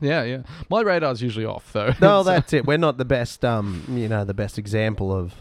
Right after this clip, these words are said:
Speaker 1: Radar's
Speaker 2: astute
Speaker 1: been
Speaker 2: N R L minds,
Speaker 1: No,
Speaker 2: so.
Speaker 1: no. But it was a surprise to see him sign, and I think, uh, you know, everyone wanting,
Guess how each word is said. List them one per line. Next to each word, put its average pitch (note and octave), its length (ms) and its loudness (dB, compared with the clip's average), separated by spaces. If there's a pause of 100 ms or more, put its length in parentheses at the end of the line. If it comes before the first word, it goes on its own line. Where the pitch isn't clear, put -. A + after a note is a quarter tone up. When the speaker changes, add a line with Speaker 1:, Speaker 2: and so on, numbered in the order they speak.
Speaker 1:
Radar's C3+ 260 4
Speaker 2:
astute B2+ 400 2
Speaker 1:
been C3 120 0
Speaker 2:
N B2 40 0
R A#2+ 160 2
L A2+ 160 0
minds, G#2+ 480 -2
Speaker 1:
No, D3 160 4
Speaker 2:
so. - 180 -2
Speaker 1:
no. C#3 200 2 (320)
But F3+ 160 4
it F#3+ 60 4
was E3+ 160 2
a E3+ 60 -2
surprise F3+ 460 -2
to - 140 -16
see F3 120 0
him D#3 120 -2
sign, E3 280 -2
and B2 120 0
I B2+ 160 -2
think, F3+ 280 -6
uh, B2+ 400 0
you C3+ 120 -2
know, A#2+ 60 0
everyone B2+ 500 0
wanting, B2 500 -2